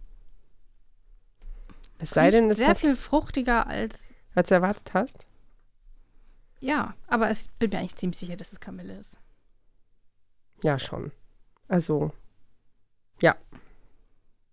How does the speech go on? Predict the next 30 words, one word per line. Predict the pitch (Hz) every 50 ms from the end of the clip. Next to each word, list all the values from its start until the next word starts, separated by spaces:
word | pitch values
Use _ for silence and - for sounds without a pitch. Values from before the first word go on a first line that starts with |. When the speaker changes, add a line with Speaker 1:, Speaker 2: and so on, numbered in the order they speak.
| _ _ _ _ _ _ _ _ _ _ _ _
Speaker 2:
Du | -
hast | - 220 - -
gerade | - 220 220 -
<laughs> | -
gegoogelt. | - - - - 240 247 226 233 214 247 - - - - - 269 - -
Speaker 1:
Na, | - 220 226 226 -
ich, | - 226 220 - - - -
ich | 220 233 226 214 -
war | - 247 277 277
nicht, | 285 285 262 233 -
also | 214 214 202 226 226 220 - - - - - - -
ich | - 226 - -
finde, | - - 262 277 285 269
sie | 233 220 220 214
sehen | 202 202 220 226 233 240 233
nicht | 233 233 - - - - - - - - 196
ganz | 208 208 240 262 - -
so | - 220 214 208 208 208 214 214 226 220 - - - - - _ - - - - _ -
Speaker 2:
Ich | -
hatte | 247 - - 247
sie | 220 220
mir | 220 220 214
ein | 208
bisschen | 214 - - 196 190
größer | 190 - 202 214 233 - 247 233
vorgestellt. | - - 240 226 233 233 - - - 262 285 - - - - -
Speaker 1:
Nee, | - 208 214 214 233 277 294
ich | 277 233 -
nicht, | - 254 311 320 - -
aber | 202 202 196 196 196 196